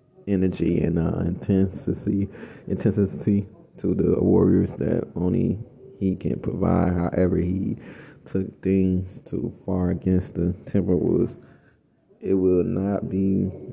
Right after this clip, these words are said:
it will not be easy for Golden State to replace Green production during his suspensions. Wow. His average of eight point eight points, five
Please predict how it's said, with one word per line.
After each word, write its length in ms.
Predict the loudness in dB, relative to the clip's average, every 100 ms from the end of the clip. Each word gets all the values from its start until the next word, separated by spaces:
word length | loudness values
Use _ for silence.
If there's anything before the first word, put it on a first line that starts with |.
| -16 -20 -18 0
it 100 | 2
will 320 | 4 4 2
not 220 | 2 2 4
be 80 |
easy 600 | 4 4 2 2 -2 -2 -4 -10 -20 -12 -6
for 80 | -2
Golden 280 | 2 2
State 360 | 2 0 0 0
to 100 | -2
replace 540 | -2 -2 0 2 0
Green 640 | 0 2 4 4 2 -2 -8 -8
production 580 | 0 2 2 2 -2
during 400 | 0 2 2 0
his 100 | -2
suspensions. 680 | -4 -12 -4 0 0 -2 -6
Wow. 460 | -2 0 0 -2 -4 -18 -20 -20 -20 -20 -20 -20 _ _ -12
His 200 | -8 -4 -2 -2 0
average 520 | 4 4 4 2 0 -2
of 280 | -2 0
eight 240 | 2 2 2
point 260 | 0 0
eight 300 | 4 4 2
points, 340 | 2 2 2 -2 -12 -20 -20 -8
five 400 | -2 0 2 0